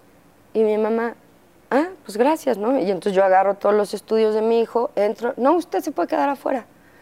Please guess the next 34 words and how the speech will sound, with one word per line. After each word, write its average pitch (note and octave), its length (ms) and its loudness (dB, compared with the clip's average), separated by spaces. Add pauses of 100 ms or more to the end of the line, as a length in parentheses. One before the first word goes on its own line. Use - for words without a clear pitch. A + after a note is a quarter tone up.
(340)
Voy B3 140 6
a C#4 40 6
hablar C#4+ 200 0
con D4+ 160 2
la C4 80 4
mamá A3 280 0
del A#3 140 2
niño." A3 220 -4
Le G3+ 60 -8
digo, G3+ 140 -4
"La G#3+ 140 -2
mamá A3 240 -6
soy B3 200 -8
yo. C4 160 -10 (800)
Ella A#3 180 2
es A#3 40 0
la A3+ 100 2
abuela." G#3 340 -2 (840)
"Ah, E4+ 260 2 (280)
disculpe, B3 680 2
disculpe." A3 600 0
Entonces G#3 640 -4 (360)
paso A3+ 540 0 (640)
y A3+ 80 2
le A3 160 4
de-, A3+ 220 4
doy A3 280 2
todos A#3+ 220 0
los A3+ 180 0
estudios. A3 400 -4
Me G3 80 -6
dice, G#3+ 220 -4
"¿Qué B3 160 0
necesita?" A#3+ 580 -6